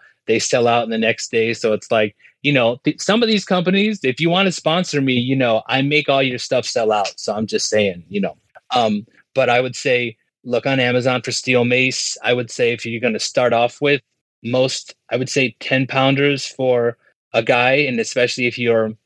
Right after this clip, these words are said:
you know, if you just started working, uh, even if you, if you're intermediate, I would say ten pounder, because there, I still do workouts with my ten pounder without, without even thinking about it. Because again, it seems like it's gonna be light, but once you start working with it, you'll see it is, it's definitely not.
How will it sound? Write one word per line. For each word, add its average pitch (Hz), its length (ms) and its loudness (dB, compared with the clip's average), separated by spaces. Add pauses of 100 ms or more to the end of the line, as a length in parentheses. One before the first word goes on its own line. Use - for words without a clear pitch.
(200)
you 120 140 -2
know, 113 120 2
if 104 220 -6
you 117 80 -2
just 123 300 0
started 117 260 2
working, 120 400 -4 (140)
uh, 120 260 2
even 151 220 2
if 139 100 -4
you, 135 320 0 (280)
if - 120 -4
you're 147 120 2
intermediate, 143 600 2
I 117 100 2
would 123 140 0
say 123 220 0
ten 123 280 -4
pounder, 127 380 2
because 117 500 -2
there, 120 200 0
I 120 140 0
still 143 300 -2
do 123 180 -6
workouts 113 400 0
with 117 120 -6
my 107 120 -8
ten 113 200 -6
pounder 107 300 -8
without, 104 360 -2 (320)
without 117 300 0
even 107 180 -2
thinking 135 240 0
about 110 260 2
it. 98 120 -6
Because 110 460 -2 (280)
again, 123 360 0
it 131 200 -4
seems 220 360 0
like 175 120 0
it's 156 140 -2
gonna 156 160 -2
be 135 140 0
light, 139 280 0
but 110 140 -12
once 135 240 -6
you 156 80 -6
start 143 240 0
working 151 260 0
with 123 200 0
it, 101 200 -6
you'll 120 160 0
see 127 380 0
it 113 100 -4
is, 101 440 -6
it's - 140 -20
definitely 107 360 -2
not. 104 240 0